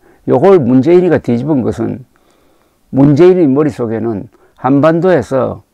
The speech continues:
정통성 있는 국가는 대한민국이 아니다, 오히려 김일성이가 세운 저 북한 노동당 정권이다는 생각이 있었다는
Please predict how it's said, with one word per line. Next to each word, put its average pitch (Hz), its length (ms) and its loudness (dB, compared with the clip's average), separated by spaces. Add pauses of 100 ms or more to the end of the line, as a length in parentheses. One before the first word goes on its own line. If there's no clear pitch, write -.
(440)
정통성 170 680 0
있는 147 480 0 (760)
국가는 143 840 -2
대한민국이 151 640 -2
아니다, 131 540 -2 (360)
오히려 151 600 -2 (1200)
김일성이가 165 640 0
세운 110 500 -2 (1300)
저 147 400 2
북한 180 400 -2
노동당 156 400 0
정권이다는 - 1700 -4
생각이 170 920 -2 (640)
있었다는 156 1000 -2